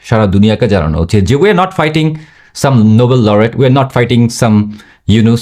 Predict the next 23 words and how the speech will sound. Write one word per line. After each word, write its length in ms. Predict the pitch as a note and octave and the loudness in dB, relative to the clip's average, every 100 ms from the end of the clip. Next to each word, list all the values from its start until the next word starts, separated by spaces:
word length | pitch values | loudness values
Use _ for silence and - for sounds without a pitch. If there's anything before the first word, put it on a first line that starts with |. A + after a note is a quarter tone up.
| - | -6
we 80 | - | -2
are 120 | G#2+ | 0
not 140 | A2+ - | 0 0
fighting 280 | A2+ A2 G2+ | -2 0 -2
some, 300 | - F#2+ F2+ - - _ - | 0 -2 -2 -8 -20 _ -2
you 100 | G2 | 0
know, 120 | G2 - | 0 0
Kishore 300 | G#2 G#2 E2+ | -2 0 0
gang। 160 | D2+ D2+ _ _ _ _ _ - | -4 -6 _ _ _ _ _ -2
We 140 | C#3 | -2
are 60 | C3+ | 0
fighting 380 | D3 D#3 D#3+ D#3 - A#2+ | -2 -2 -2 -2 -2 -2
a 20 | G2+ | 0
war 420 | A2+ C#3+ D#3 - | 0 0 -4 -4
against 380 | F#2 F#2+ F2 - - - _ _ _ _ _ - | -2 0 -2 -4 -16 -20 _ _ _ _ _ -6
terrorists। 800 | A2+ F2+ D2+ - - - - _ _ _ | -2 -2 -4 -8 -16 -20 -20 _ _ _
এবং 320 | - G#2+ A#2+ A#2+ | -4 -2 -2 -2
এই 180 | A#2+ | -2
টেরোরিজমের 800 | B2 C#3 C#3+ D#3+ D#3+ F3 F3 D#3+ | 0 0 2 2 0 0 0 0
against 300 | B2+ D3+ D#3 | 0 -2 -2
আমাদের 300 | C#3 C3 C3+ | -2 0 0
এই 80 | C3+ | -2
যুদ্ধটা, 580 | G2+ G#2+ G2 B2+ G#2 G2+ | 0 -2 0 0 0 -4